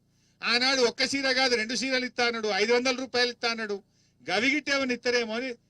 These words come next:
మహిళలు ఎదురు చూసిండ్రు. కానీ ఏమిచ్చిండు? గాడిద గుడ్డు. ఉత్తరే వరంగల్ మీటింగ్ లో తిట్ల పురాణం తప్ప ప్రజలకు పనికొచ్చేదో, మహిళలకు పనికొచ్చేదో, పేదలకు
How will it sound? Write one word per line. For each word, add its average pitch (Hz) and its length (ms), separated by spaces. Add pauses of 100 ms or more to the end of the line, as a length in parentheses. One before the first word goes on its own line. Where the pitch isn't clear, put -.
(160)
మహిళలు 220 400
ఎదురు 196 200
చూసిండ్రు. 170 380 (340)
కానీ 214 320 (440)
ఏమిచ్చిండు? 226 520
గాడిద 180 280 (120)
గుడ్డు. 147 240 (840)
ఉత్తరే 247 320 (100)
వరంగల్ 254 440
మీటింగ్ 247 280
లో 240 60
తిట్ల 233 320
పురాణం 247 500
తప్ప - 180 (480)
ప్రజలకు 262 500
పనికొచ్చేదో, 233 580 (160)
మహిళలకు 269 460
పనికొచ్చేదో, 226 600 (360)
పేదలకు 277 440